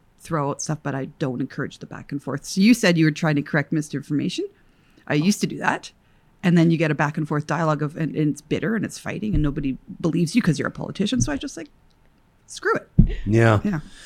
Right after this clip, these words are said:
Speaker 2: Um, Lauren, uh, a, a regular audience member of ours, is a former district fire chief. Can I just throw one at you here that he has a comment? I know
Speaker 1: Yeah.
Speaker 2: nothing about this.
Speaker 1: Yeah.
Speaker 2: He says, "Good on Saint Albert, uh, reversing its decision to get rid of its, uh,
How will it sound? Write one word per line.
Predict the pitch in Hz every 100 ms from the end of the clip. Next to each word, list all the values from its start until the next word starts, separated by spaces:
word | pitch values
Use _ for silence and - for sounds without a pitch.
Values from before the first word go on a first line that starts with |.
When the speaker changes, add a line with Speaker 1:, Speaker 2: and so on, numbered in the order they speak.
| -
Speaker 2:
Um, | 143 147 139
Lauren, | 156 151 143 156 156 127 117
uh, | 117 104 104 71 101 -
a, |
a |
regular | 107 113 113 110 98
audience | 92 104 104 -
member | 98 90
of | 80
ours, | 85 80
is | 85
a | 85
former | - 101 92
district | 87 95 - 85
fire | - 90
chief. | 95 82 78
Can | 90
I |
just | 87 92 -
throw | 98
one | 95 92
at | 98 -
you | 87
here | 101
that | 87
he | 87
has | 82
a |
comment? | 80 92 101
I | 85
know | 82 90
Speaker 1:
Yeah. |
Speaker 2:
nothing | - - 98
about | 95 104 104
this. | 82 -
Speaker 1:
Yeah. | 107
Speaker 2:
He |
says, | - 95
"Good | - 123 139
on | 120
Saint | 107 - 107
Albert, | 101 113 104 92 - - _
uh, | 87 92
reversing | 101 101 120 - 107
its | 104
decision | - 92 - 113 110 101
to | 101
get | 92 98
rid | 98 110
of | 95
its, | 90 -
uh, | 101